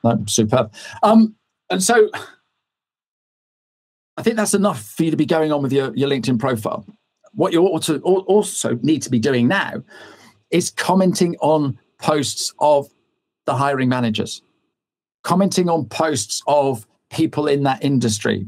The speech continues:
on that, in that company and stuff like that. It's trying to find them, trying to build up relationships. Okay. Go in and search who else is at that company. So if you go into the, the, the company, um, you can see all the employees.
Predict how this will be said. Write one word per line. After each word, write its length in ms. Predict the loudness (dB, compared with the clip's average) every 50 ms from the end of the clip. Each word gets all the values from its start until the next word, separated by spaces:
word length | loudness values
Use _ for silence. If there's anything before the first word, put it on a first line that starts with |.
| -4
on 180 | -2 0 0 0
that, 240 | 0 0 -2 -4 -4
in 180 | 0 2 2 2
that 180 | 2 0 -2
company 500 | -4 -4 -2 -2 -2 -2 -2 -2 -2 -4 -4
and 120 | -4 -4
stuff 240 | -2 -2 -4 -2 0
like 100 | 0 0
that. 120 | 0 -2 -2
It's 100 | -4 -4
trying 180 | -4 -2 -2
to 60 | -2
find 460 | -4 -4 -4 -2 -2 0 0 0 2 2
them, 120 | 2 2
trying 220 | 2 0 0 0
to 60 | 0 -2
build 320 | 0 2 2 2 2 2
up 120 | 0 0
relationships. 920 | 0 0 0 0 -2 -2 -2 0 2 2 2 2 -2 -4 -4 -6 -12 -14 -14 _ _ _ _ _ _ _ _ -8
Okay. 300 | -4 -2 0 0 -2 -2 -6 -14 -16 _
Go 180 | 0 2 4 4
in 140 | 4 4 4
and 160 | 4 2 2
search 720 | 0 -2 -2 0 0 2 2 2 0 0 -2 -6 -10 -12 -14 _ _ _
who 160 | 0 0 2 2
else 200 | 0 0 -2 -2
is 140 | -2 -2
at 100 | -2 -2
that 180 | -4 -6 -6 -6
company. 500 | -6 -6 -6 -4 -6 -6 -6 -6 -6 -8 -14 _ _ _ _ -4
So 100 | -4 -2
if 80 | -2
you 80 | 0 0
go 160 | 0 2 2
into 520 | 2 2 0 -2 -2 0 0 0 0 0 -4 _ _ _ _
the, 200 | 0 0 0 0 -2
the, 180 | -4 -4 -4 -6 _
the 80 | -14 -12
company, 720 | -8 -4 -4 -2 -2 -2 -2 -4 -4 -2 0 0 -2 -2 -4 _ _ _ _ _ _ _
um, 360 | -2 0 2 2 0 0 -2 -2
you 160 | -2 -2 0
can 140 | 0 -2 -2
see 340 | -2 0 0 0 0 0 2
all 180 | 2 2 2
the 160 | 2 2 2
employees. 680 | 2 2 0 0 0 -2 0 0 -2 -2 -4 -6 -8 -12